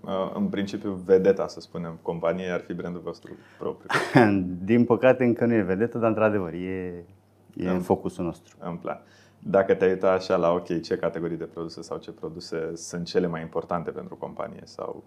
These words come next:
Speaker 1: uh, din astea
Speaker 2: Uh,
Speaker 1: pe care le comercializați?
Speaker 2: Da, au rămas, au rămas în continuare căștile de call center,
Speaker 1: Mhm.
Speaker 2: pentru că așa am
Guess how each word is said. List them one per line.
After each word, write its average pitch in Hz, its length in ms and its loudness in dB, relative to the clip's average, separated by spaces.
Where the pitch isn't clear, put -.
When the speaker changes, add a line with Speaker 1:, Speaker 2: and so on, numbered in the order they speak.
Speaker 1:
uh, - 280 -16
din 101 220 -8
astea 110 200 -4
Speaker 2:
Uh, 104 60 -6
Speaker 1:
pe - 60 -6
care - 120 -4
le - 80 -4
comercializați? - 760 -12
Speaker 2:
Da, 107 380 8
au 107 380 4
rămas, 110 420 2
au 104 160 4
rămas 113 300 2
în 107 80 -2
continuare 92 440 -8
căștile - 460 -14
de 78 240 -12
call 104 120 -2
center, 127 420 -8
Speaker 1:
Mhm. - 200 -18
Speaker 2:
pentru 90 340 -14
că - 200 -8
așa 87 480 -2
am 85 200 -6